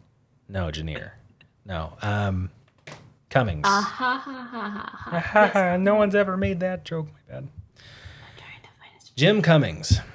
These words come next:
Speaker 2: Jim Cummings.
Speaker 1: So Balto makes his way. He also plays Winnie the Pooh. Um, <laughs>
Speaker 2: Yeah. I freaking Jim Cummings, he sneaks in when you least expect it. And you're like,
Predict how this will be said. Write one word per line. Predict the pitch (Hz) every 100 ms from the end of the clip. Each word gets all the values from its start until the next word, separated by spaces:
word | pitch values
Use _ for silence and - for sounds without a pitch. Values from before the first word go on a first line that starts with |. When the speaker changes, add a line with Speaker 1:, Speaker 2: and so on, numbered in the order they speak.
| - - - - -
Speaker 2:
Jim | 277 302 311 320
Cummings. | 311 196 180 180 175 180 - - - _ _ _ _ _ - - _
Speaker 1:
So | - 143 143 143 139
Balto | 135 165 135 175 165
makes | 135 139 156 -
his | 147
way. | 117 113
He | 113
also | 160 208
plays | - 139 113
Winnie | 110
the | 95
Pooh. | - 92 - - _ _
Um, | 107 113 113 110 - - - -
<laughs> | - - - - - - -
Speaker 2:
Yeah. | 311 330 175 - - - -
I | - 349 - -
freaking | 339 370 285
Jim | 285 285
Cummings, | 220 226 226 208 - _ _ _
he | - - 403
sneaks | 392 - 285 -
in | 220 185 185
when | 196 196
you | 190
least | 247 277 -
expect | 190 - 175 -
it. | -
And | 185
you're | 185
like, | 175